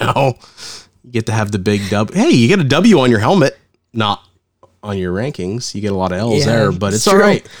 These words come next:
Speaker 1: Um, <laughs> I don't mean to jab at them, you know, but it's, it, it, it's kinda, I don't know. It's terrible.
Speaker 2: And also,
Speaker 1: Come up with a
Speaker 2: um,
Speaker 1: name.
Speaker 2: one more thing I wanna throw in there. It's a little off topic, but I saw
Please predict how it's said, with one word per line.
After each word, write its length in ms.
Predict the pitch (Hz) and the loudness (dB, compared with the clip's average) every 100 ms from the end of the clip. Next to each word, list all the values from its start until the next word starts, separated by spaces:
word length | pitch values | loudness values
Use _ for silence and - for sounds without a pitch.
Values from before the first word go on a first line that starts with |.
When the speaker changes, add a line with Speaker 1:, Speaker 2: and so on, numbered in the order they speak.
| - - - | -20 -20 -4
Speaker 1:
Um, 600 | 127 127 123 120 120 107 - 117 110 - - | -2 0 0 2 2 0 -6 -10 -8 -10 -12
<laughs> 440 | - - - - - | -12 -14 -6 -6 -2
I 120 | 143 | -4
don't 200 | 117 90 | -4 -4
mean 120 | 90 | -8
to 60 | 87 | -8
jab 360 | 85 82 76 76 | -6 -8 -8 -14
at 140 | 71 | -16
them, 280 | 76 69 78 - | -14 -16 -18 -16
you 120 | 101 | -16
know, 220 | 80 71 71 | -14 -16 -16
but 200 | 85 - _ _ _ _ _ | -18 -20 _ _ _ _ _
it's, 320 | - 139 - - 135 | -2 0 0 -4 0
it, 220 | 135 - | 0 -2
it, 160 | 113 - | -10 -6
it's 200 | 123 113 | -6 -4
kinda, 380 | - 120 87 67 - | -4 -4 -6 -10 -14
I 100 | 104 | -12
don't 140 | 80 69 | -12 -12
know. 200 | 65 78 - | -14 -14 -12
It's 140 | 110 | -12
terrible. 480 | - 65 69 143 170 _ _ _ | -14 -14 -14 -14 -18 _ _ _
Speaker 2:
And 100 | 170 | -4
also, 300 | 175 170 160 | -4 -2 0
Speaker 1:
Come 100 | 160 | 0
up 80 | - | 0
with 80 | 147 | -2
a 120 | 143 | -2
Speaker 2:
um, 40 | 139 | -4
Speaker 1:
name. 160 | 151 - _ _ _ _ | -8 -12 _ _ _ _
Speaker 2:
one 120 | 185 | -6
more 140 | 214 202 | -2 -2
thing 240 | 175 170 | -2 -2
I 100 | 147 | -2
wanna 140 | 160 151 | -2 -4
throw 200 | - 139 | -6 -10
in 80 | 139 | -8
there. 160 | 139 | -8
It's 140 | 143 - | -8 -8
a 40 | |
little 340 | 156 156 139 135 | -6 -4 -4 -4
off 220 | 139 135 | -6 -6
topic, 600 | - 143 143 - 135 - - | -4 -4 -4 -6 -8 -10 -10
but 340 | 151 147 - _ _ _ - | -4 -4 -4 _ _ _ -8
I 160 | 147 156 | -4 -4
saw 600 | - 175 170 147 143 | -2 0 2 0 -4